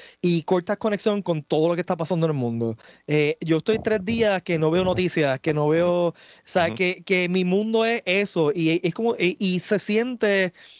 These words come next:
Speaker 1: es como que relaxing. <laughs>
Speaker 2: Ujú,
Speaker 1: Uno
Speaker 2: ujú.
Speaker 1: sale como de, de un fin de semana a un spa agotado,
Speaker 2: Ujú,
Speaker 1: pero
Speaker 2: ujú.
Speaker 1: con el alma contenta y feliz.
Speaker 2: Ujú,
Speaker 1: Y,
Speaker 2: ujú.
Speaker 1: y quería señalar, tú tienes razón, los exhibidores este año estuvieron bien interesantes,
Speaker 2: Ujú.
Speaker 1: porque había, o sea,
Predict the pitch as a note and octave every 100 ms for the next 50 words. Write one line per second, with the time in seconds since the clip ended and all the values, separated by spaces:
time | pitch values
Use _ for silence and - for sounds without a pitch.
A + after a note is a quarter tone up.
0 | - - E3+ C#4 C#4 B3 G#3+ F#3+ F#3 F3
1 | E3 F3+ - B2 C#3 - A#3+ - A#3 F#2
2 | B2 D3 F#3+ A3 A3+ B3+ C4 A#3 G3 F#3
3 | F3+ E3+ F3+ F3+ A3+ A#3+ A3 A3 G#3+ F#3+
4 | - E3+ E3 E3+ E3+ E3+ A3+ A#3+ F3+ E3
5 | E3 A#2 A2+ B2+ F#3+ F#3+ F#3 F#3 F3+ F3
6 | F3 G3+ A#3+ A#3 G3+ F#3+ G3+ G3+ F#3+ F3
7 | E3+ E3+ E3+ F#3+ F#3+ F3+ - - F#3+ G3+
8 | G#3 G3 F#3+ F#3+ F#3+ A3 B3+ - _ F#3+
9 | A3 A3 A#3 G3+ _ - G3 G#3 C4 A3+
10 | G#3+ G#3+ F#3+ E3 E3+ - E3+ D#3+ A#3 -
11 | C4+ C4 C4 A#3 E3+ E3 A#3 E3+ G#3+ D4+
12 | G3+ D#3+ E3+ A#3+ E3 C3 - - - -
13 | F#3 F#3 F3 F#3 B3+ C#4 B3+ - G#3